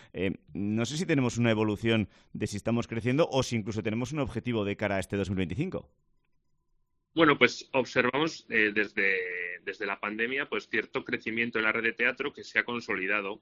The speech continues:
Speaker 2: hasta, como digo, hasta la programación total. Llevamos ya tres años en los que rondamos las ochocientas actuaciones anuales en la red de teatros.
Speaker 1: Ujú.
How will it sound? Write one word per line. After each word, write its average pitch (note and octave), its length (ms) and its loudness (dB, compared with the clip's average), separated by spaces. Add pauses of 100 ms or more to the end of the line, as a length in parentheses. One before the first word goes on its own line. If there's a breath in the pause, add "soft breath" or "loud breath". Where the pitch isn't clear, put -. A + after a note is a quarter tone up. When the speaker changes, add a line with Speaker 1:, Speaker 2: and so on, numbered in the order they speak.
(140)
Speaker 2:
hasta, G#2+ 320 -6
como G2+ 240 -6
digo, G2+ 240 0
hasta F#2 680 -4 (300)
la G2+ 180 -4
programación G2 600 -4
total. C#3 460 0
Llevamos G#2+ 420 -2
ya A2+ 240 2
tres A2 240 -4
años C3 380 -4
en G2+ 80 -6
los F#2+ 180 -6
que F#2 420 -4
rondamos G2+ 520 -6
las G#2 100 -8
ochocientas G#2+ 540 -2
actuaciones A2 500 0
anuales F#2 640 -4 (580 loud breath)
en G2+ 100 -4
la F#2+ 80 2
red F#2+ 180 2
de F2+ 80 -4
teatros. - 540 -2 (1800)
Speaker 1:
Ujú. F#2 280 -4